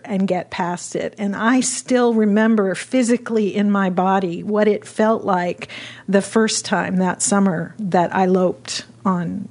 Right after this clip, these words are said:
your horse Scooter, what a triumph that was for me,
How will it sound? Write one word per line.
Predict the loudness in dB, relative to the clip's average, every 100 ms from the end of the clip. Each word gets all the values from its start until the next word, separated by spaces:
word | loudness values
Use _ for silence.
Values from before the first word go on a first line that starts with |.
| -6
your | -2 0
horse | 0 -2 -4
Scooter, | -2 0 0 -2 -8 -14 -18
what | -4 2 2 2 -4 -4
a | -2
triumph | -2 -2 2 4 4 2 -4 -14 -4
that | 0 0 0
was | 0 2 0 -2
for | -6 -4
me, | -2 -4 -6 -8